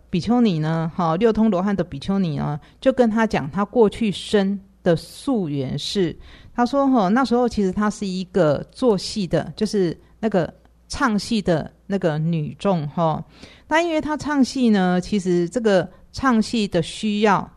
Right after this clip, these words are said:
他就怎么样呢？穿比丘尼的衣服。也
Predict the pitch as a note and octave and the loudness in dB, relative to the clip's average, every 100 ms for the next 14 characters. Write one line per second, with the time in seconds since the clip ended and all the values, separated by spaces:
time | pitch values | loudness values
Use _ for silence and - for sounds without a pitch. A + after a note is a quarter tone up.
0 | _ - A3+ A#3 F#3 D#3 F3+ G3 E3+ D#3+ | _ 0 2 2 0 0 0 2 2 -2
1 | D#3 - A3+ G#3+ A3+ F3 C#3 - G3 F#3+ | -6 -2 0 2 0 -4 -6 -4 -2 -2
2 | D#3+ C#3 - D3 D#3 _ G#3+ A3+ - D3 | -4 -4 -2 -2 -4 _ -2 -2 -2 -4
3 | C#3 D3 _ _ - - - F#3+ G#3 | -4 -10 _ _ -20 -20 -20 -4 -2